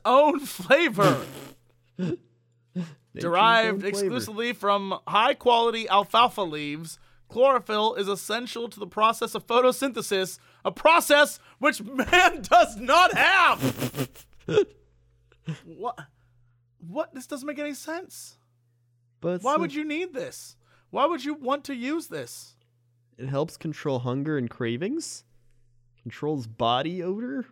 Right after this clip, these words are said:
Speaker 2: <laughs> What?
Speaker 1: What?
Speaker 2: Encourages healing, promotes cleansing.
Speaker 1: No, this can't be real. Google. Um, Google, I'm looking you up. Liquid chlorophyll, uh,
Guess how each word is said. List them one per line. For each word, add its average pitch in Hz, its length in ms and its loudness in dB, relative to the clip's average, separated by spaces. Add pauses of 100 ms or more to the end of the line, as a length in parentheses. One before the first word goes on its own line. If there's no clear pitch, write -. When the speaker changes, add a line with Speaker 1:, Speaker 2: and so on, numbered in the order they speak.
(120)
Speaker 2:
<laughs> - 380 -10
What? 156 260 -6 (760)
Speaker 1:
What? 294 400 -10 (220)
Speaker 2:
Encourages 135 500 -2
healing, 139 560 -6
promotes 120 380 -6
cleansing. 123 640 -4 (240)
Speaker 1:
No, 269 420 -6
this 240 160 -6
can't 156 280 -12
be 127 100 -14
real. 123 300 -10
Google. 143 600 -10
Um, 190 220 -12 (100)
Google, 226 460 -4
I'm 226 160 -8
looking 190 220 -10
you 160 100 -6
up. - 120 -12 (360)
Liquid 247 800 -2 (680)
chlorophyll, 190 1200 -4 (560)
uh, 127 1300 -6